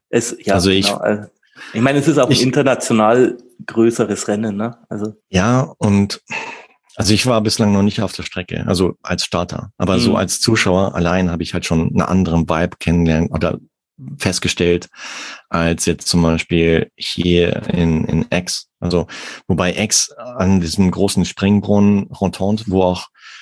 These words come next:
Speaker 2: wo man durchläuft und dann später auch ins Ziel läuft, also da ist schon Halligalli angesagt, ja.
Speaker 1: Ja.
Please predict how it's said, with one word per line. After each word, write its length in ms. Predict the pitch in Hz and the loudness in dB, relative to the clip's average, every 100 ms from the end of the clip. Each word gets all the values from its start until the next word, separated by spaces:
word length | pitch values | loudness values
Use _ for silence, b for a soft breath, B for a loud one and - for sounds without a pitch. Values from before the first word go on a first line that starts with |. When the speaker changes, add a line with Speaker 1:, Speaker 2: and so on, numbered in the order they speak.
| B - | B 0
Speaker 2:
wo 100 | 95 | 2
man 140 | 92 | 4
durchläuft 720 | 101 110 101 101 110 113 - | 2 2 2 2 2 -2 -6
und 200 | 95 90 | -4 -2
dann 120 | 90 | 0
später 280 | 87 95 90 | 0 0 0
auch 60 | 85 | 0
ins 160 | 87 | -2
Ziel 200 | - 107 | -2 0
läuft, 420 | 104 104 107 - - | 0 0 -2 -4 -4
also 160 | 85 | -2
da 120 | 80 | 0
ist 100 | 82 | 0
schon 500 | - - 85 - - - | 0 0 0 -4 -8 -8
Halligalli 540 | - 98 90 87 85 71 | -2 0 0 0 0 0
angesagt, 460 | 71 76 69 - | -2 -6 -8 -8
ja. 160 | - 87 _ B B | -10 -10 _ B B
Speaker 1:
Ja. 260 | 123 127 | -2 -2